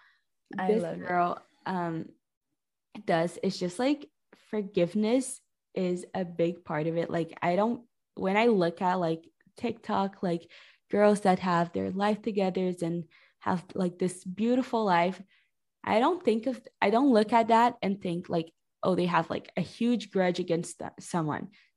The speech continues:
Speaker 2: They're, like, holding so much anger in
Speaker 1: Mm-hmm.
Speaker 2: themselves that, like, they can think." I think that they're, like, at peace with who they are
Speaker 1: Yeah.
Speaker 2: and their life and their past. So, like, if you did, if you did something stupid in the past, like,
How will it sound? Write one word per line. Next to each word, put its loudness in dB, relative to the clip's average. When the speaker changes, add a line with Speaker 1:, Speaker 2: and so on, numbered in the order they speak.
Speaker 2:
They're, 2
like, -2
holding -2
so -4
much -4
anger -2
in 6
Speaker 1:
Mm-hmm. -
Speaker 2:
themselves -2
that, 0
like, -4
they 2
can -4
think." 0
I 4
think 0
that 6
they're, 4
like, 2
at 0
peace -2
with 0
who 0
they 2
are 4
Speaker 1:
Yeah. 0
Speaker 2:
and -4
their 2
life 2
and -2
their 0
past. -2
So, -2
like, 2
if 0
you 2
did, -2
if 0
you 2
did 2
something -2
stupid -4
in -2
the -2
past, -4
like, -4